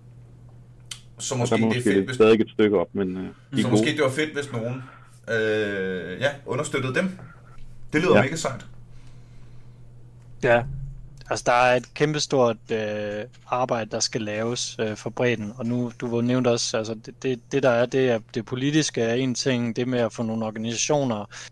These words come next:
Speaker 3: der måske tager lidt ansvar for, hvordan vi skal forme rammerne, øh,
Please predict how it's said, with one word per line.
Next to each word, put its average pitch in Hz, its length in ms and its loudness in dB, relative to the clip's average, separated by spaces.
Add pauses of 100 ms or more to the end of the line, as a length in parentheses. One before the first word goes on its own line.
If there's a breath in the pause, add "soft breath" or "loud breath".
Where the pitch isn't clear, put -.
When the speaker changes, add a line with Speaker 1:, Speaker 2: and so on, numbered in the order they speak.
(100)
Speaker 3:
der 113 80 -4
måske 110 340 -2
tager 123 180 0
lidt 120 160 0
ansvar 120 560 0
for, 113 280 -2
hvordan 113 280 -2
vi 123 60 -4
skal - 180 -12
forme 120 300 0
rammerne, 117 460 0 (500 loud breath)
øh, 104 580 0